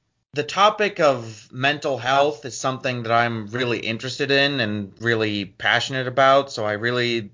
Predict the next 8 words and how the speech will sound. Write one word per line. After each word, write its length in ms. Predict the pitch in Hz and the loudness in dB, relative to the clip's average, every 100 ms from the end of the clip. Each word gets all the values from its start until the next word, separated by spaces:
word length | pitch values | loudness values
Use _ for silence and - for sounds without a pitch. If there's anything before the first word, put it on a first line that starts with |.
| - | -10
appreciate 840 | 123 - 139 127 - 139 127 123 104 | -10 -4 -2 0 0 2 2 0 -2
its 280 | 113 - | -4 -6
portrayal 720 | - - 104 - 117 117 131 | -12 -12 -12 -4 2 2 2
of 140 | 147 147 | 0 4
that. 420 | 160 165 170 - - - _ _ - | 6 6 2 -8 -14 -20 _ _ -6
Uh, 220 | 120 107 | 0 0
Jack 340 | 98 135 151 | 4 4 4
Nicholson 880 | 139 131 143 - 143 139 139 135 123 | -2 -6 -6 -6 -6 -6 -6 -8 -10